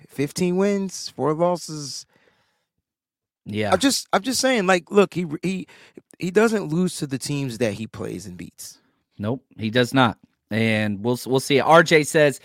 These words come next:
Speaker 2: "Excited to go to my first forty Hours Rush tailgate."
Speaker 1: Hey.
Speaker 2: I'm excited to see you, man. Um, and right here, Slick, any news if the forty-niners are bringing back Q Knight? I don't think so. They, uh, how do I say this? I love Q Knight. You guys know this.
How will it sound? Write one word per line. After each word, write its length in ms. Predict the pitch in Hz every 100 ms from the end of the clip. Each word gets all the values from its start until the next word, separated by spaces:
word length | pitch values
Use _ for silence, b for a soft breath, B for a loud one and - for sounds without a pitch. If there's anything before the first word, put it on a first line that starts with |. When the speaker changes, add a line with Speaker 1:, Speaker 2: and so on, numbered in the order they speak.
| B
Speaker 2:
"Excited 340 | B - 165 151
to 40 |
go 140 | 151 151
to 60 |
my 160 | 139 131
first 340 | - 151 143
forty 320 | - 160 151
Hours 200 | 139 127
Rush 200 | 139 120
tailgate." 800 | - 135 - 160 139 104 87 78
Speaker 1:
Hey. 40 | 69
Speaker 2:
I'm 140 | 117
excited 460 | 107 - 143 185 120
to 60 | -
see 140 | 113
you, 140 | 104 98
man. 340 | 98 98 101 b b b b
Um, 240 | 117 131 135
and 160 | 180 190
right 180 | 262 202
here, 160 | 226
Slick, 400 | 208 - 220 214 B B
any 180 | 190 240
news 280 | 226 226 202
if 80 | -
the 80 |
forty-niners 600 | 160 196 196 185 185 180
are 40 | 151
bringing 220 | 175 170
back 240 | 175 170
Q 180 | - 185
Knight? 320 | 156 147 180 - b b b b _ _ -
I 100 | 196
don't 140 | 208 196
think 180 | 190 -
so. 360 | 214 208 202 _ _ -
They, 400 | 139 202 190 - _ _ - -
uh, 140 | 127
how 140 | 151 175
do 60 |
I 60 | 151
say 200 | - 123
this? 340 | 98 85 - _ -
I 120 | 208
love 300 | 202 185 170
Q 160 | - 143
Knight. 220 | 120 101
You 100 | 127
guys 240 | 196 156 139
know 160 | 139
this. 240 | 101 92